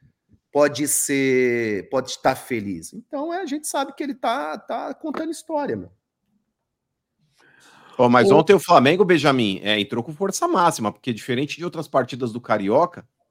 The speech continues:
Speaker 2: que o Flamengo colocou lá o sub-dezessete pra jogar e tudo mais, ontem era o Flamengo o principal, cara. É, claro, assim como outros times do Brasil que tão começando aí o ano, tão em pré-temporada, ainda não tão cem por cento,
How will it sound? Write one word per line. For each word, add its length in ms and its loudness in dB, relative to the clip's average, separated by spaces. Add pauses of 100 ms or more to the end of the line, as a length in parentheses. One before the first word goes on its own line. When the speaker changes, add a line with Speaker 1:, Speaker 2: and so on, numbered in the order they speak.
(220)
Speaker 2:
que 80 -20
o 20 -20
Flamengo 300 -2
colocou 360 -2
lá 100 2
o 40 0
sub-dezessete 840 -8
pra 140 0
jogar 440 0
e 40 0
tudo 200 -8
mais, 420 -6 (320)
ontem 320 -4
era 100 0
o 40 -2
Flamengo 580 2
o 80 -4
principal, 580 2
cara. 240 -8 (600)
É, 420 2
claro, 500 0 (100)
assim 240 -8
como 260 -2
outros 380 -6
times 220 -4
do 100 -8
Brasil 460 -4
que 60 -20
tão 140 -6
começando 600 -6
aí 120 0
o 140 0
ano, 380 -4
tão 160 -6
em 60 -4
pré-temporada, 880 -4
ainda 220 -4
não 80 -6
tão 140 -10
cem 160 -8
por 200 -12
cento, 420 -6